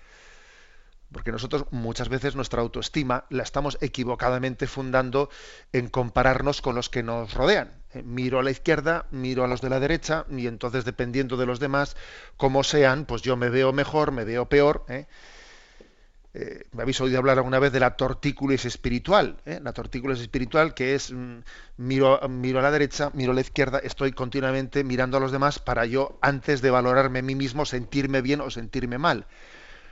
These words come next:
Hay que superar la tortícolis espiritual mirando, mirando al frente y mirando a lo alto,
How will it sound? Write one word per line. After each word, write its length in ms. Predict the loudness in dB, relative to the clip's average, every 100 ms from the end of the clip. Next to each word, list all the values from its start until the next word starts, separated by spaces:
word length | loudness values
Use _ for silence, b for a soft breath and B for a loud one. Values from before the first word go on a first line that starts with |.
| B B B -18 -18 0
Hay 200 | 4 4
que 140 | 4
superar 400 | 0 0 2 2
la 160 | 4 2
tortícolis 560 | 2 0 -2 -2 -2 -2
espiritual 600 | -4 -4 0 4 4 2
mirando, 640 | -2 2 2 2 0 0 -4
mirando 340 | -2 -2 0
al 80 | 0
frente 480 | 0 0 -2 -8 -8
y 100 | -4
mirando 340 | -2 -2 -2 -2
a 40 |
lo 120 | -2
alto, 400 | -2 -4 -8 -12